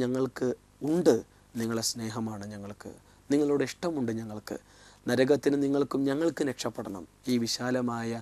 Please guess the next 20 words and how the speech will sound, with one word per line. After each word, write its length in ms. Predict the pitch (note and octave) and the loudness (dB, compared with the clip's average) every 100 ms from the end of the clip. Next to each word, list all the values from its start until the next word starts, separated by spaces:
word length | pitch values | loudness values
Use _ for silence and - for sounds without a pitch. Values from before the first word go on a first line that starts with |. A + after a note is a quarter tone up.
| - - - | -10 -12 -6
സ്നേഹവും 480 | - B2+ B2 B2 B2+ - A#2 | -2 0 0 0 0 -2 -4
ആഗ്രഹവുമാണ് 680 | B2 B2 B2 A#2+ A2+ A2+ G#2+ - - - E3 | -2 -2 0 -2 -2 -6 -10 -14 -18 -4 0
ഈ 20 | E3+ | 0
സന്ദേശം 460 | A#2+ A#2+ A#2 - A#2 - - - B2 | 0 0 0 0 -4 -6 -16 -4 -2
നിങ്ങൾക്ക് 420 | C3 C3 B2+ C3 A#2+ | 0 -2 -4 -4 -2
മുന്നിൽ 240 | A2+ A#2 A#2+ | -2 -4 -4
വിശദീകരിക്കാൻ 720 | A#2 B2+ C3+ C#3+ C3+ - C#3 C#3 C3+ | -4 -2 2 2 2 0 0 2 4
ഈ 40 | D#3+ | 6
ഉള്ളവനും 400 | D#3 E3 E3+ E3 - - - | 8 6 4 0 -6 -20 -4
ഇതിൻ്റെ 240 | B2 B2 A#2 | 0 2 2
പിന്നിൽ 200 | A#2 A#2+ A2+ | 0 -2 -2
പ്രവർത്തിക്കുന്നവർക്കും 840 | A#2 A2+ - G#2+ A#2 A2+ A2 - A#2 | -4 -4 -6 -6 -4 -4 -6 -8 -8
മുസ്ലിങ്ങൾക്കുമുള്ള 880 | - A#2+ A#2+ B2 - A2+ A2+ A2+ A2 - - | -4 -2 -2 -6 -6 -6 -6 -8 -12 -20 -14
പ്രചോദക 420 | A2 G#2+ A2 A2+ A2 | -12 -10 -10 -10 -10
ഘടകം. 300 | G2+ - - - - | -10 -12 -16 -16 -8
സഹോദരങ്ങളെ, 600 | - G#2+ A2+ A#2 A#2+ A#2+ A2+ - - - | -8 -4 -2 0 2 2 0 -4 -20 -4
നമുക്ക് 240 | B2+ C#3 C3 | -2 0 -2
ഒറ്റക്കെട്ടായി 640 | - D3+ - A#2 A#2 A2+ A#2 - - | -2 -4 -2 -2 -2 -2 -4 -6 -2
ശ്രമിക്കാം, 480 | A#2+ B2 B2+ C#3+ D3+ - - - | 2 2 2 -2 -2 -6 -16 -6
ഒറ്റക്കെട്ടായി 540 | B2+ D3+ - A#2 A#2+ | 0 2 2 0 -2